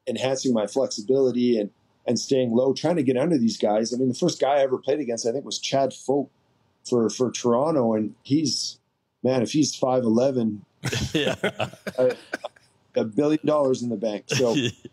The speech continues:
Speaker 1: it was, uh, yeah, it was certainly an adjustment, but I would say the biggest thing was that yard. It, it can, it really serves you, your get off, especially all, like, I only played one year of, uh, high school football.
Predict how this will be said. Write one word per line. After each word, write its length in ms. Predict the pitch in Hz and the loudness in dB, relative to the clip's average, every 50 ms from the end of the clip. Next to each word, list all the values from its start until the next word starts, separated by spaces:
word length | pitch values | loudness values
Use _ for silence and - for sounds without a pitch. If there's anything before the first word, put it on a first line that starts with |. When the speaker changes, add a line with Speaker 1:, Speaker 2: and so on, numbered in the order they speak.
| - 98 - - | -10 -6 -2 0
Speaker 1:
it 220 | 147 165 160 147 | 0 0 -2 -2
was, 260 | 165 180 185 185 170 - - _ - | -2 -2 0 0 -2 -4 -6 _ -2
uh, 520 | 151 147 147 147 143 143 139 135 131 131 127 - _ - - - | 0 2 2 2 2 2 2 0 0 -2 -6 -10 _ -16 -6 -2
yeah, 180 | - 190 175 | 0 2 2
it 40 | 143 131 | 2 2
was 120 | 131 127 | 0 0
certainly 420 | 127 - - 285 240 190 165 147 139 | -2 -4 -4 -6 -6 -4 -2 -2 0
an 60 | 131 | 0
adjustment, 640 | 131 117 - 127 135 139 - - 127 117 117 110 - | 0 0 2 2 2 0 0 -2 -2 -2 -2 0 0
but 200 | 131 123 120 117 113 139 | 0 0 0 0 -2 0
I 100 | 143 156 | 0 0
would 180 | 180 170 147 | 0 0 -2
say 400 | - - 156 139 135 135 135 127 - _ _ _ - - - _ _ - | -2 -2 0 2 2 2 0 0 -4 _ _ _ -20 -20 -20 _ _ -8
the 300 | 127 120 120 117 113 123 120 | -8 -6 -4 -2 -2 -2 0
biggest 400 | 117 135 127 123 139 127 - - | 2 2 2 2 0 0 0 0
thing 240 | 139 127 123 123 120 | 0 2 2 2 2
was 260 | 113 117 110 107 - | 2 2 2 2 2
that 240 | 127 120 113 110 110 | 2 2 2 4 4
yard. 380 | 113 117 113 113 117 113 113 | 4 4 4 2 2 2 2
It, 160 | 110 127 151 143 | 0 0 0 2
it 200 | 160 185 190 190 | 0 0 0 2
can, 260 | - 190 165 139 113 | 0 0 0 2 2
it 80 | 160 185 | 2 2
really 280 | 175 160 175 190 160 | 4 4 4 4 2
serves 360 | - - - 147 151 147 - | 0 2 2 2 2 2 0
you, 240 | 127 117 107 98 92 - | 0 -2 -4 -6 -8 -8
your 160 | 131 127 123 117 | -4 -4 -2 0
get 200 | - 131 131 135 | 0 2 2 2
off, 280 | 143 151 151 147 - _ _ _ _ _ _ - | 2 2 0 -4 -8 _ _ _ _ _ _ -6
especially 340 | - - 220 - - 156 | -2 -2 -2 0 0 0
all, 580 | 135 - 139 147 160 170 170 165 160 156 151 - _ _ - | 0 2 2 2 2 2 2 2 0 0 -2 -6 _ _ -2
like, 260 | 131 127 123 - - _ _ _ _ _ _ _ _ _ - | -2 -2 -2 -4 -8 _ _ _ _ _ _ _ _ _ -4
I 100 | 156 175 | -2 0
only 160 | 214 220 180 135 | 0 0 0 0
played 240 | - 165 156 139 | 0 -2 -2 0
one 300 | 131 131 139 147 151 156 | 0 0 0 0 0 0
year 320 | 147 139 147 151 147 135 120 | 0 2 2 4 4 2 2
of, 260 | 120 120 113 101 - | 2 0 -2 -2 0
uh, 340 | 120 117 113 113 110 107 110 - _ - | 2 2 2 2 0 -2 -6 -10 _ -6
high 140 | - 135 139 | -2 -2 -2
school 260 | - - - 131 127 | -2 0 -2 -2 -2
football. 520 | - - 147 - - 120 110 104 98 - | 0 -2 -2 0 0 0 0 0 -2 -4